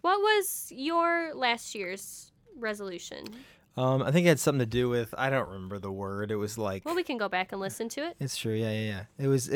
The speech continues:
Speaker 2: so it's a code word of, uh, I find i-, it's hard to stay motivated, especially with resolutions when they're so specific.
Speaker 1: Mm-hmm.
Speaker 2: And so I figured if I do just a word, it's a lot easier to accomplish it and feel positive about it.
Speaker 1: Yeah.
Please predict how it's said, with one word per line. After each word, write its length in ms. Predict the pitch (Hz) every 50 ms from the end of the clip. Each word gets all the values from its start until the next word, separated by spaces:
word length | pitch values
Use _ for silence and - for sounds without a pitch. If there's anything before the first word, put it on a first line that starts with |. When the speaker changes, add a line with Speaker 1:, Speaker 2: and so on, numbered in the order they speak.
| 143 -
Speaker 2:
so 80 | - 156
it's 120 | 143 -
a 40 | 143
code 260 | - - 156 147 135 131
word 340 | 131 131 127 127 127 123 123
of, 320 | 123 120 117 110 107 113
uh, 280 | 117 113 110 110 104 - 113 143 143 _ _ _ _ _ _ -
I 180 | - 135 151 156
find 540 | - - 151 147 139 131 131 127 123 - -
i-, 180 | - - - -
it's 240 | - 113 117 - -
hard 420 | 113 104 113 117 120 127 127 127 -
to 260 | - - 123 113 110
stay 440 | 104 - - - - 131 123 120 117
motivated, 640 | 110 107 107 107 113 117 123 117 127 123 127 123 117
especially 840 | 110 - - - - 123 120 113 - - 123 120 117 117 113 110 -
with 400 | - - - 123 113 107 - - - -
resolutions 800 | - 139 135 127 123 113 123 117 117 117 - - 131 120 113 120
when 140 | 123 113 110
they're 100 | 104 98
so 160 | - 123 117
specific. 720 | - - - 107 - - 104 104 - 143 143 147 - - - -
Speaker 1:
Mm-hmm. 300 | 254 240 233 226 208 233 233 - -
Speaker 2:
And 120 | 123 117
so 100 | 127 117
I 60 | 110
figured 240 | 110 127 127 127 120 -
if 160 | - 117 -
I 100 | 110 107
do 340 | 107 104 135 139 135 135 127 - _ -
just 220 | - 170 175 170 -
a 80 | 120
word, 540 | 110 113 147 185 185 139 104 95 101 107 - _ -
it's 140 | 104 - -
a 60 | 123
lot 180 | 120 117 120 - -
easier 400 | 127 127 127 123 120 117 123 113
to 220 | 104 - 113 104
accomplish 680 | 104 - - - - 110 110 110 - 139 143 135 - 160
it 120 | 160 156
and 140 | 135 113 107
feel 140 | - 120 113
positive 520 | - - 123 120 113 107 117 110 110 104
about 260 | 107 104 104 104 101 -
it. 60 | 269
Speaker 1:
Yeah. 340 | 294 294 247 208 190 202